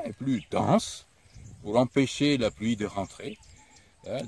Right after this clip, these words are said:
de, euh, Andropogon canaliculatus. Euh, de la même façon, pour faire des structures très fines, donc des ruches, on va utiliser,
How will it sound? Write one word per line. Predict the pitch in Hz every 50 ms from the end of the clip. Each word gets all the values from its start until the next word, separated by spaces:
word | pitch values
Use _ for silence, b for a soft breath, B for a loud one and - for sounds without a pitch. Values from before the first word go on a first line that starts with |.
| 92 92
de, | 95 120 139 160 170 165 -
euh, | 113 110 110 107 107 -
Andropogon | - 127 120 127 117 - - 127 110 95 123 143
canaliculatus. | 127 - - 160 156 143 127 117 101 - 101 95 80 65 - - - - - - - - - - b b b b b b b b -
Euh, | 87 82
de | 78 98
la | 104 117
même | 123 139 139
façon, | - - 135 113 - - 135 143 160 160
pour | - - 135 123
faire | - - 131 113
des | 107 101
structures | - - 117 107 - - 110 95 - -
très | - - 127 131
fines, | - - - - 123 123 113 95 90
donc | 110 113 110 98
des | 90 95 92
ruches, | 85 90 - 180 226 - - - - - - - _ - _ _ _ _ _
on | - 87
va | 85 101 117 123 -
utiliser, | 117 104 - - 95 92 87 78 76 87 101 123 131